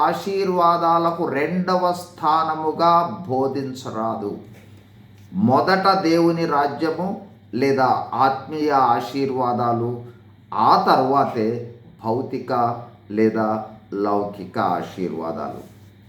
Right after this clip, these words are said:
ఐదు, మన బోధలో దేవునిని, అదేవిధంగా యేసు ప్రభువును కళ్ళకు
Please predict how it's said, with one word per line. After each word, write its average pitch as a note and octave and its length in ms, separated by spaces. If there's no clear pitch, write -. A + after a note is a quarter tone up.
ఐదు, E2+ 200
మన G#3 160
బోధలో B2+ 520
దేవునిని, F#3 640
అదేవిధంగా C#3 540
యేసు A3 340
ప్రభువును D3 600
కళ్ళకు G3+ 560